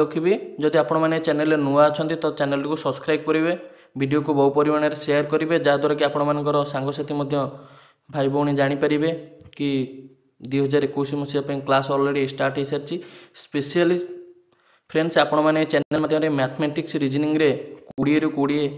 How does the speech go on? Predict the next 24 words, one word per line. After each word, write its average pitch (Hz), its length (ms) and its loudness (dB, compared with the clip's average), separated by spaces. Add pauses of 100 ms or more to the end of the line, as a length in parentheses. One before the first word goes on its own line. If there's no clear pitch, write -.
(280)
ହଣ୍ଡ୍ରେଡ୍ 143 280 2
ପରସେଣ୍ଟ 151 280 0
ରଖିପାରିବେ। 147 480 -2
ଆପଣମାନେ 175 300 4
ଏ 175 40 0
ଚ୍ୟାନେଲ 165 280 0
ସହିତ 170 220 -2 (120)
ଯୋଡ଼ି 156 160 2
ହେଇକି 165 280 0
ରୁହନ୍ତୁ। 165 280 2 (420)
ଆପଣମାନେ 160 360 2
ଯଦି 156 200 0
ଆମ 156 120 4 (160)
Telegram 147 400 2
ଚ୍ୟାନେଲରେ 156 360 2
join 143 260 2
କରିନାହାନ୍ତି 156 380 2 (140)
ତ - 40 -2 (140)
Telegram 147 380 6
ଚ୍ୟାନେଲରେ 151 380 6
join 139 260 8
କରିପାରିବେ। 160 440 4 (1040)
Telegram 147 380 4 (100)
ଚ୍ୟାନେଲର 151 320 4